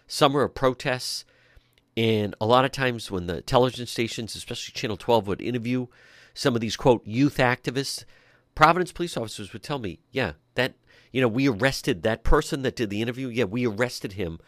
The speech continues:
when he was sixteen years old. He brought a, a handgun to Hope High School." Or when so-and-so was seventeen, "Yeah, we arrested him. He brought, you know, a gun to Mount Pleasant." But the juvenile gun laws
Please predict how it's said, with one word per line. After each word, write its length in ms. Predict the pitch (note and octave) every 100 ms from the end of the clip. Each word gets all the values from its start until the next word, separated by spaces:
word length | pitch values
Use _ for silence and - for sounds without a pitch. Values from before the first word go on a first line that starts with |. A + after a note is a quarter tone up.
| _ _ _
when 100 | A2+
he 60 | A#2
was 100 | G#2+
sixteen 400 | E3+ - C#3 A2+
years 200 | G#2 F2
old. 180 | A#2 F#2
He 40 |
brought 200 | F2+ F#2+
a, 120 | E2 - _ _ _ -
a 80 |
handgun 600 | F2 A#2+ A#2 G#2+ D#2+ C2+ - _ _ _ -
to 100 | G2+
Hope 200 | G2+ G2+
High 120 | G2
School." 400 | F#2+ - F2 - -
Or 300 | G2 F#2+ - _ _
when 140 | G#2+ G#2
so-and-so 540 | D3 C#3 C3 B2+ G2
was 240 | F#2 E2+
seventeen, 920 | - - - D#3 C#3 B2 - G2 D2+ C2+ _ _ _ _ -
"Yeah, 160 | A3+
we 160 | C3+ D3
arrested 400 | C3+ E3 - F2+
him. 100 | D2
He 120 | A2
brought, 460 | A2+ B2 B2 - _ _ _ _ _ -
you 80 | B2+
know, 200 | G#2 -
a 80 | G#2+
gun 380 | F#2 C#3 G2+ D2+
to 80 |
Mount 240 | F#2+ G2 G2
Pleasant." 420 | C3 B2+ F2 - _ _ _ _
But 180 | B2 -
the 80 | A2
juvenile 840 | - C3 F#3+ F#3 E3+ C3 A2+ A2
gun 260 | G2 A2 G2
laws 560 | F2 D#2 D2+ C#2 -